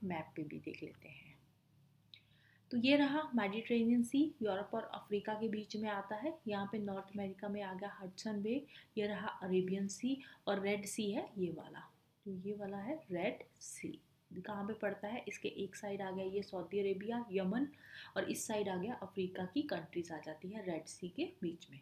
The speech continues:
ठीक है। तो ये वाला है बीच में रेड सी, जिसको डेड सी भी बोला जाता है, राइट। फिर next question है, "Which of the following oceans does not have a north south submarine ridge?" तो ये है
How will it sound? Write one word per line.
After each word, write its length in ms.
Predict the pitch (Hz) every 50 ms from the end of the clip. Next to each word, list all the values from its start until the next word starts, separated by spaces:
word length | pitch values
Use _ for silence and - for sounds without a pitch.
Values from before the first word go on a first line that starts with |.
| - -
ठीक 140 | - - 220
है। 60 | 214
तो 60 | 208
ये 180 | 190 185 190 190
वाला 200 | 185 180 180 180
है 220 | 175 190 196 180
बीच 200 | 180 175 - -
में 140 | 202 240 233
रेड 220 | 196 170 165 165
सी, 140 | - - 226
जिसको 300 | 190 196 185 - - 202
डेड 320 | 180 175 175 175 165 165
सी 220 | - - - 190 180
भी 360 | 160 160 180 240 349 - - - - - - - _ _ _ -
बोला 260 | 185 185 165 147 -
जाता 360 | - - - - - - -
है, 260 | - - - - - - _ _ _ _ _ _ _ - 208
राइट। 240 | 202 208 202 202 - - _ _ _ _ _ _ _ _ _ _ _ _ _ _ _ _ - - _ _ - - - - - _ -
फिर 140 | 302 311 311
next 320 | 285 277 277 - - -
question 300 | - 285 277 - 294 294
है, 80 | 302 294
"Which 240 | 262 254 285 277
of 120 | - 311 294
the 140 | 294 320 302
following 420 | - - 247 233 233 247 277 277 277 -
oceans 340 | 226 220 - - 254 262 247
does 260 | - - 226 220 208 -
not 100 | 247 254 254 - -
have 100 | 220 202
a 120 | 214 226 214
north 540 | 208 202 196 214 262 262 - - - - 214
south 420 | 185 196 220 226 - - - -
submarine 520 | 170 170 - 170 170 175 175 247 320 381 370 - - _ _ _ _ - 196 175
ridge?" 240 | 151 - - - - - - - - - - - -
तो 60 | -
ये 200 | 220 190 196 240
है 260 | 240 240 254 285 311